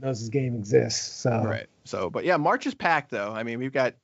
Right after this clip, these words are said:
Speaker 2: two big Game Pass releases. We got Doom, and then after that, we got Final Fantasy, which we probably won't be talking about here. Um, maybe we'll get to Final Fantasy seven Remake if they ever decide to put Final Fantasy seven on Game Pass. So that's how we'll tie it in, something like that. But all right,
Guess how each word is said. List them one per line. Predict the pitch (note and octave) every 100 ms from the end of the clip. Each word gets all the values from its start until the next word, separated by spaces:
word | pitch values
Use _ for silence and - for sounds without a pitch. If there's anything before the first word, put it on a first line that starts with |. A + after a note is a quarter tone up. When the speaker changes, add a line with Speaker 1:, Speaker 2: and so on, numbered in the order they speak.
| _ _ _ -
Speaker 2:
two | G3+
big | F#3+ F#3
Game | E3 D#3+
Pass | E3 D#3 D#3+
releases. | D#3 D3 C3+
We |
got | C3+ B2+
Doom, | C#3 D3+ C#3+
and |
then | C3
after | C3+ C3+ C3+
that, | C#3
we | A#2
got | B2 F#2
Final | C#3 C3+
Fantasy, | C#3 C#3 C3+ C3+
which | A#2+ - -
we |
probably | A2+ C3 B2
won't | A#2+
be | A#2+
talking | B2 B2 B2
about | A#2 A2+
here. | B2 B2 - - -
Um, | A#2+ A#2 A#2 - -
maybe | B3 D#4
we'll | D4
get | F#3+ G3+
to | E3
Final | D#3 C3+
Fantasy | B2 B2+ A#2+ B2+
seven | - A#2 A#2
Remake | A#2 A#2 A2+
if | A#2+
they | C3+
ever | C3 B2
decide | C3+ B2 A#2
to |
put | A#2 A#2+
Final | A#2 A2+
Fantasy | A#2 A#2 -
seven | - A#2+ A2
on | A2+
Game | A2 A#2
Pass. | - A#2 A2+
So | - B2 B2 - _ _ -
that's | D3 D3
how | C#3+
we'll | A#2 A2+
tie | A2 A2
it |
in, | A2 G#2+
something | - -
like | - -
that. | - -
But | -
all | E3
right, | B2